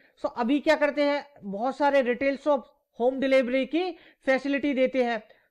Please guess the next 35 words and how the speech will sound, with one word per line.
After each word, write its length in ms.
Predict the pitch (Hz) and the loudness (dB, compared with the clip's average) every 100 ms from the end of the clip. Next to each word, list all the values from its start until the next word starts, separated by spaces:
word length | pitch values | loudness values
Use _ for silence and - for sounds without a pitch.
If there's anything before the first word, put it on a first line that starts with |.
| _ 311 | _ 0
So, 300 | 339 254 233 | 0 0 -6
इसमें 540 | 226 262 302 190 _ _ _ - | -2 0 2 0 _ _ _ -4
कंज्यूमर 480 | 247 254 294 311 311 | -4 -2 -2 0 2
को 180 | 320 | 0
शॉप 360 | - 254 262 262 | 0 -4 -4 -2
पे 80 | 320 | -2
भी 120 | 320 | -2
नहीं 160 | 311 302 | -2 -2
आना 180 | 285 285 | 0 0
होता 300 | 269 269 285 | -2 0 2
है, 140 | 311 | 2
वो 200 | 208 254 | 2 -2
क्या 180 | 294 277 | 0 0
कर 140 | 277 | 0
देते 240 | 269 269 269 | -2 -2 -2
हैं, 100 | 254 | 0
वो 160 | 254 | -2
घर 260 | 208 202 214 | 0 0 -2
से 200 | 247 269 | -2 -2
ही 220 | 302 254 - _ - | -2 -4 -10 _ -2
ऑर्डर 300 | 226 254 277 | 0 2 0
कर 160 | 285 | 0
देते 320 | 269 294 311 311 | 0 0 0 0
हैं 260 | 294 233 | -2 -6
और 420 | 220 269 370 370 - _ | 0 2 2 -2 -18 _
यहाँ 260 | 202 233 262 | -4 -2 -2
से 140 | 311 | -2
वो 120 | 285 302 | -2 0
क्या 160 | 302 | 0
कर 140 | 294 269 | 0 -2
देते 260 | 294 285 | -2 -2
हैं, 120 | 294 | -2
यहाँ 360 | 233 220 220 240 | -2 -4 -4 -6
से 180 | 262 269 | -4 -2
वो 460 | 262 320 - - | 2 2 0 -10